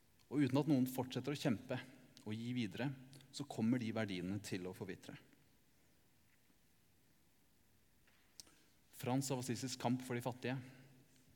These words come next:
Gladys Aylward, som dedikerte livet sitt til foreldreløse barn i Kina.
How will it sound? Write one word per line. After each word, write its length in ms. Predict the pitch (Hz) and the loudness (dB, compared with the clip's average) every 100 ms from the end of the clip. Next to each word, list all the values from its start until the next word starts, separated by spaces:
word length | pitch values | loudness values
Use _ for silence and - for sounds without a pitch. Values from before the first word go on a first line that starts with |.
| - - - - - - - - | -20 -20 -20 -20 -20 -20 -20 -10
Gladys 540 | 107 107 113 123 - - | -2 0 0 -2 -2 -4
Aylward, 560 | 117 113 110 127 127 101 - - | -2 0 0 0 -2 -4 -12 -14
som 220 | - 110 101 | -10 -4 -2
dedikerte 640 | 101 - - 117 107 - | -2 -6 -2 0 0 -2
livet 300 | 110 95 101 | -2 -2 -4
sitt 240 | 117 - - - - - - - | -8 -8 -18 -18 -20 -20 -20 -6
til 380 | 98 95 92 95 - - - - - - - _ | -2 0 -2 -4 -10 -20 -20 -20 -20 -20 -20 _
foreldreløse 800 | - 110 95 95 95 95 92 117 | -4 -2 0 -2 -2 -2 -2 -4
barn 240 | 98 98 113 | -2 0 0
i 40 | |
Kina. 260 | 104 92 | -2 -2